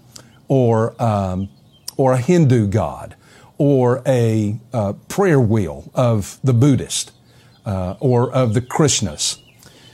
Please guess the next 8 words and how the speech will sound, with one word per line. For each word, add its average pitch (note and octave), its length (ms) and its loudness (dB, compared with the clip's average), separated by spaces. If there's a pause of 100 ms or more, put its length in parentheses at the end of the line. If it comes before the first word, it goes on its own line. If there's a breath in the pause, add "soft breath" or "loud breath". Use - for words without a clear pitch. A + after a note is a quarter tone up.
(140 soft breath)
Listen E3+ 280 6
to D#3 60 4
what D3 140 8
he C3+ 60 6
said. G#2+ 520 2 (380 soft breath)
He D3+ 140 6
said, C3+ 500 4
"Look, C#3+ 340 4